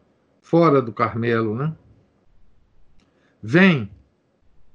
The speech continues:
nós sofreremos juntas."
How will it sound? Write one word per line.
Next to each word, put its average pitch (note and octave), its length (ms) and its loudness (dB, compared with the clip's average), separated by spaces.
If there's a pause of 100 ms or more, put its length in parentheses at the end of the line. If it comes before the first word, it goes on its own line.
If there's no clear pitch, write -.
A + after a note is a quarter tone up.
(560)
nós D#3+ 240 0
sofreremos E3 720 0
juntas." B2 920 -6